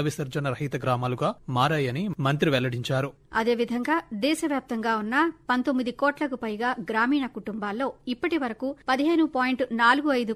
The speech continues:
Speaker 2: కోట్లకు పైగా గృహాలకు జల్ జీవన్ మిషన్ కింద కుళాయి నీటి సరఫరా జరిగిందని కేంద్ర జలశక్తి మంత్రి సీఆర్ పాటిల్ తెలిపారు.
Speaker 1: ప్రధానమంత్రి గ్రామ్ సడక్ యోజన ప్రారంభించినప్పటి నుంచి ఇప్పటి వరకు దేశవ్యాప్తంగా ఏడు లక్షల డెబ్బై రెండు వేల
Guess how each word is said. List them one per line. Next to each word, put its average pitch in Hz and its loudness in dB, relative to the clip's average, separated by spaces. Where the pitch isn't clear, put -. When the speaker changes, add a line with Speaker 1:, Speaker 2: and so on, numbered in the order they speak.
Speaker 2:
కోట్లకు 240 -4
పైగా 214 -4
గృహాలకు 208 -4
జల్ 262 4
జీవన్ 233 -2
మిషన్ 202 -6
కింద 196 -6
కుళాయి 294 4
నీటి 247 -6
సరఫరా 214 -6
జరిగిందని 202 -4
కేంద్ర 302 6
జలశక్తి 226 -4
మంత్రి 226 -4
సీఆర్ 240 -2
పాటిల్ 247 -2
తెలిపారు. 190 -4
Speaker 1:
ప్రధానమంత్రి 180 4
గ్రామ్ 160 4
సడక్ 156 0
యోజన 143 2
ప్రారంభించినప్పటి 143 0
నుంచి 139 0
ఇప్పటి 180 -2
వరకు 180 2
దేశవ్యాప్తంగా 143 -2
ఏడు 156 4
లక్షల 165 0
డెబ్బై 147 0
రెండు 135 -2
వేల 139 0